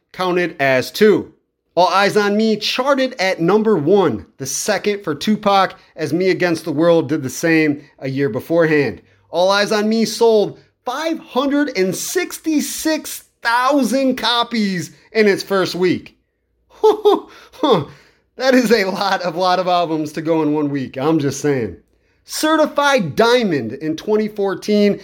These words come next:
as it had sold five million copies.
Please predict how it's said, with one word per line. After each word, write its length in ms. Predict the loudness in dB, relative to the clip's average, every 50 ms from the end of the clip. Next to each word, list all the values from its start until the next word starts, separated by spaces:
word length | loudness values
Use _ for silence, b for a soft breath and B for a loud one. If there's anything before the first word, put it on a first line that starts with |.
| B B B
as 140 | -4 -2 -2
it 60 | -2
had 140 | -2 -2 -2
sold 360 | -2 0 0 0 0 -2 -2
five 320 | 0 0 2 2 0 0
million 320 | 0 -2 0 2 2 2 2
copies. 640 | 2 2 2 0 0 -2 -6 -8 -10 -12 -16 -20